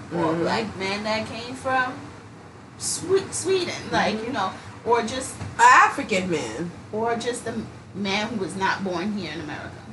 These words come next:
Speaker 2: Mm-hmm, but is black.
Speaker 1: But is black.
Speaker 2: Racially.
Speaker 1: Correct.
Speaker 2: Mm-hmm.
Speaker 1: So,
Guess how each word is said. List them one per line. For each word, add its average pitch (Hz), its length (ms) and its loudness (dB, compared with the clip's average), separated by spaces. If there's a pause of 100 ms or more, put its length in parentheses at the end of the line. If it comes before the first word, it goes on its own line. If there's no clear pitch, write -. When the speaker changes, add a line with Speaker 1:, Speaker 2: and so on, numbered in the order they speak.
Speaker 2:
Mm-hmm, 233 460 0
but 202 140 8
is 185 140 0
black. 185 300 2 (380)
Speaker 1:
But 208 160 0
is 175 120 -2
black. 160 220 -4 (120)
Speaker 2:
Racially. - 540 -2 (220)
Speaker 1:
Correct. 180 320 -4 (320)
Speaker 2:
Mm-hmm. 151 300 -4
Speaker 1:
So, 330 380 0